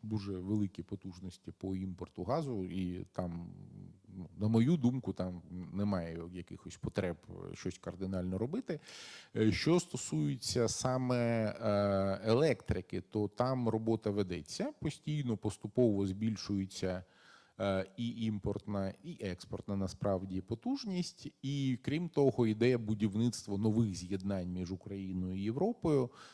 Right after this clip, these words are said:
Над цим працює Укренерго, не без складнощів, тому що там постійно проблеми з корпоративним управлінням створюють, м, ті чи інші затримки, але в цілому цей процес іде, і він іде доволі, е,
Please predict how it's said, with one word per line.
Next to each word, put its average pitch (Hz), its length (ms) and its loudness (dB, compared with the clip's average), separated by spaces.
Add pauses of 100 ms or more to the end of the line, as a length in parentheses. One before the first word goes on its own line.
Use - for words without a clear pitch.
(160)
Над 107 160 -2
цим 113 200 2
працює 107 520 4
Укренерго, 151 680 2
не 135 140 6
без 123 180 2
складнощів, 180 840 0
тому 107 300 -4
що - 240 -16
там 92 300 -2 (320)
постійно 92 800 -8
проблеми 98 420 0
з - 60 -8
корпоративним 101 800 -2
управлінням 101 640 -2
створюють, 95 640 -4 (540)
м, 101 360 0
ті 123 180 -2
чи - 180 -2
інші 110 300 0
затримки, 196 640 -2
але 185 420 2
в 156 120 -4
цілому 151 520 2
цей 131 180 -2
процес - 460 -6
іде, 220 380 -6
і 139 180 -2
він 139 220 -2
іде 113 220 0
доволі, 95 520 0
е, 92 500 -4